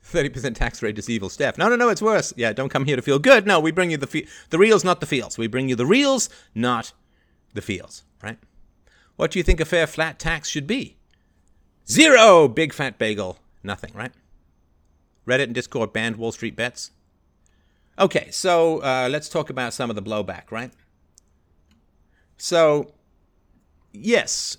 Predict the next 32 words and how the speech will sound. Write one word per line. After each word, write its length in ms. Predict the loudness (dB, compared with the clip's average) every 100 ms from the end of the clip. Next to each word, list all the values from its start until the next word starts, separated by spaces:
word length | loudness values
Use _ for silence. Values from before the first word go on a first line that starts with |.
| -4
hedge 200 | -4 -2
fund 280 | -2 -2 0
managers 680 | 0 -2 -2 -2 -2 -4 -6
and 380 | -6 -4 -4 -4
the 160 | -6
hedge 180 | -6 -6
fund 260 | -6 -6 -4
managers 520 | -4 -4 -4 -4 -4
are 80 | -4
complaining 680 | -4 -4 4 4 4 2 0
that 200 | -4 -2
this 160 | -6
chaos, 640 | -8 -2 2 4 4 0 -4
you 100 | -6
see, 200 | -4 -4
it's 140 | -2
just 300 | -4 -4 -4
chaos. 500 | 0 4 4 2 0
There 160 | 0 0
are 60 |
people 320 | 0 0 0 0
out 260 | 0 0 0
there 180 | 0
buying 460 | 0 0 0 2 0
shares 680 | -2 -4 -4 -2 -4 -6 -10 -12 -2
who 120 | 2
are 60 | 2
talking 400 | 0 -2 0 -2
to 160 | 0 0
each 160 | 0
other, 320 | 0 0 0 -2 -10 -4
and, 260 | -2 -2